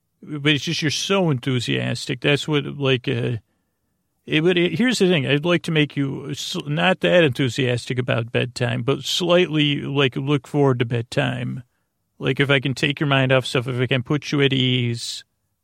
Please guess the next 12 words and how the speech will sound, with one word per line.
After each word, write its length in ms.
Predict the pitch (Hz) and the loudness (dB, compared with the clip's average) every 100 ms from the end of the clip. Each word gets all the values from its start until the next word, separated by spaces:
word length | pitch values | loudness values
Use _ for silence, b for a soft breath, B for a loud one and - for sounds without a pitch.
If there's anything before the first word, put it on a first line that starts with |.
| - | -6
uh, 300 | 131 127 131 | -4 0 -2
if 140 | 131 143 | 0 0
I 80 | |
can 180 | 127 139 | 2 0
relax 500 | 127 123 123 123 - 131 | 0 0 0 -2 -6 -8
you, 400 | 123 123 131 127 | -6 -8 -8 -6
like, 220 | 139 131 | -2 -2
that 200 | 139 139 | 2 2
would 120 | 135 | 2
be 140 | 127 131 | 0 0
my 260 | 127 120 | 0 -2
honor. 580 | 127 127 127 120 127 127 | 0 2 2 0 -6 -10